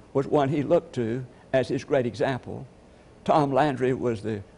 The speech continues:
former legendary coach of the Dallas Cowboys. He said he was impressed with Landry, not so much because of his won and loss record. He was impressed with him because he was never at the center of attention.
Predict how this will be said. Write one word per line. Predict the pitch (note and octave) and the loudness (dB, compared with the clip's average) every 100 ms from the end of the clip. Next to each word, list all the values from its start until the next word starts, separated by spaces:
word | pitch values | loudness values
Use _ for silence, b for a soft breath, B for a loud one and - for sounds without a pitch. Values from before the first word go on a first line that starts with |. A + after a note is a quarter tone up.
| - | -16
former | - E3 D3+ B2+ | 2 4 4 4
legendary | A#2+ D3+ C3+ C3 B2 | 4 2 2 0 0
coach | A#2+ D3 C3+ C#3 | 0 0 0 -2
of | |
the | B2 | -4
Dallas | A2+ C3 B2+ | 0 0 0
Cowboys. | A#2 E3 E3 G#2+ F#2+ F#2+ - b b b | -4 -4 -4 -4 -8 -10 -14 b b b
He | F#3 | 0
said | F#3 - D#3 | 2 4 4
he | D3+ E3+ | 4 2
was | E3+ | 2
impressed | D#3+ D3+ D#3 G3 | 2 2 2 2
with | - C3 | 0 0
Landry, | A#2+ C#3+ B2+ B2+ | 2 2 2 0
not | D#3+ F#3+ | 2 0
so | - - | 0 -2
much | D#3 C#3 | 0 0
because | - F3 C#3+ C3 | -2 2 2 2
of | |
his | C3 A#2+ | -2 0
won | C#3 C3+ | 0 2
and | B2+ | 4
loss | D3 G3 - | 4 4 2
record. | A#2 G#2 A2+ - B B | -2 0 -4 -6 B B
He | F3+ | 6
was | D3+ | 6
impressed | D3+ D3 G3+ G3+ | 2 2 2 2
with | C3 C#3 | 0 0
him | D3+ | 0
because | D#3 C#3+ E3 | -2 0 0
he | D#3+ E3+ | 2 2
was | F3 | 0
never | D#3 F3+ F3+ F3+ F3 | 2 2 4 2 2
at | E3+ D#3+ | 0 0
the | E3 | -6
center | - A#3 D#3 | -4 0 2
of | E3+ F3+ | 2 2
attention. | G3 B3+ A#3+ - G2+ | 2 -2 -4 -8 -12